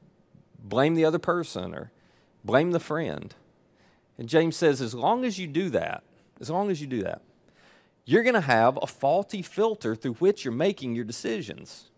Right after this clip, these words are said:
As long as you do that, you're gonna keep ending up on the wrong path, and it's gonna keep taking you to the wrong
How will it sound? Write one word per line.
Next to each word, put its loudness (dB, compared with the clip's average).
As -8
long 2
as -2
you -6
do -6
that, 6
you're -6
gonna 4
keep -8
ending -2
up 0
on -2
the -2
wrong -2
path, 2
and -8
it's -12
gonna -6
keep -12
taking -4
you -6
to -10
the -8
wrong -2